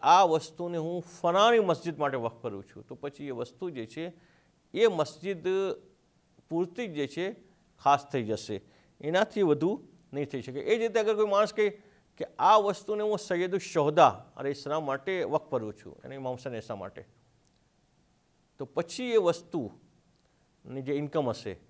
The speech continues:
એ ઇન્કમને જે છે અઝાદારીના કામોમાં ખર્ચ કરવામાં આવશે અથવા તો હરમે મુતહર, ઇમામ હુસૈન એસામના હરમે મુતહરને લગતા જે કામો છે તેમાં ખર્ચ કરવામાં આવશે. કે જ્યારે માણસે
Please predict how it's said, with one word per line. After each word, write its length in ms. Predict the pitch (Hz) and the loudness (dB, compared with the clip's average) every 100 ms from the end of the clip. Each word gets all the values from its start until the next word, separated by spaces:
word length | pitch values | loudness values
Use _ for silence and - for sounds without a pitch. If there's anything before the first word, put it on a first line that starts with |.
| _ _ _ _ _ | _ _ _ _ _
એ 100 | 160 | -8
ઇન્કમને 580 | 131 170 175 214 214 180 | -6 -6 -6 -6 -4 -4
જે 100 | 160 | -4
છે 120 | 156 | -2
અઝાદારીના 680 | 196 131 123 117 127 160 185 | -2 0 0 2 2 2 -2
કામોમાં 320 | 170 165 175 | -2 -2 -4
ખર્ચ 240 | 170 165 - | -4 -8 -4
કરવામાં 280 | 165 165 | -6 -4
આવશે 320 | 160 160 165 160 _ _ _ _ _ _ _ | -6 -8 -12 -14 _ _ _ _ _ _ _
અથવા 420 | - 160 - 208 | -8 -8 -2 0
તો 520 | 214 214 214 202 160 - - | 2 0 0 0 -2 -8 -10
હરમે 280 | 131 160 143 | -6 -4 -4
મુતહર, 420 | 123 123 113 107 | -2 -2 -2 -6
ઇમામ 380 | - - 120 107 | -10 -12 -8 -8
હુસૈન 220 | 110 117 | -8 -10
એસામના 360 | 113 135 156 | -10 -10 -10
હરમે 260 | 147 123 127 | -10 -8 -8
મુતહરને 540 | 117 120 151 185 180 | -10 -12 -10 -8 -6
લગતા 320 | 139 127 - 139 | -6 -6 -8 -8
જે 120 | 123 | -8
કામો 360 | 120 113 123 | -10 -10 -10
છે 300 | 143 - 202 208 - _ _ _ _ _ | -10 -6 -4 -6 -14 _ _ _ _ _
તેમાં 300 | 170 175 151 | -2 0 0
ખર્ચ 240 | - 123 - | 0 -4 -4
કરવામાં 260 | 113 101 | -8 -6
આવશે. 220 | 92 - 104 | -8 -10 -14
કે 120 | 107 | -10
જ્યારે 220 | 110 117 | -8 -8
માણસે 640 | 113 113 147 - 170 165 | -8 -10 -10 -10 -10 -10